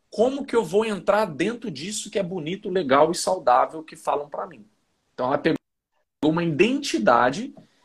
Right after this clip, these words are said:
que a gente pode chamar talvez de identidade social, identidade coletiva, acho que fica melhor. Ela pegou uma identidade mais coletiva,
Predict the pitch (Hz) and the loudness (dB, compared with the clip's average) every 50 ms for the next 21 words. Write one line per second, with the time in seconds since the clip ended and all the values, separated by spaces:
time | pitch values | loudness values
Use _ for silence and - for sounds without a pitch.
0 | _ _ - 143 139 139 156 143 - - 156 151 143 143 - 156 139 139 139 139 | _ _ -2 0 0 0 0 -2 0 2 4 4 4 2 0 -2 0 -2 2 2
1 | 156 143 123 123 143 143 139 135 131 139 139 135 120 104 107 - - _ _ _ | 2 2 2 2 0 2 0 0 2 2 4 4 4 2 -2 -10 -18 _ _ _
2 | - 135 117 127 123 - - 127 123 123 120 120 120 117 110 117 117 113 107 - | -12 -8 -6 -6 -4 -6 -2 2 4 6 6 6 4 2 0 -4 -4 -4 -4 -4
3 | - 113 - - - 120 131 147 151 135 127 113 120 117 113 - 120 120 117 113 | -4 -4 -4 0 2 4 6 6 6 6 4 0 -4 -10 -12 -8 -4 -2 -2 -2
4 | 117 110 - - - 131 120 110 - - - 147 156 143 113 98 101 - - - | -2 -4 -6 -6 -4 -4 -4 -4 -4 -6 -6 -6 -6 -6 -6 -8 -10 -12 -14 -14
5 | - - 123 110 104 95 90 - - _ _ _ _ _ _ _ _ _ _ _ | -10 -6 -4 -2 0 0 -2 -4 -6 _ _ _ _ _ _ _ _ _ _ _
6 | _ _ _ 107 104 104 - - 131 147 160 170 175 160 170 165 165 185 160 160 | _ _ _ -4 -4 2 4 6 6 8 8 8 6 4 4 2 0 2 2 4
7 | 160 165 175 175 185 - - - 208 240 - - - 185 185 170 135 110 95 | 4 4 0 -2 -4 -2 -2 0 0 0 0 -2 -6 -8 -8 -8 -8 -10 -10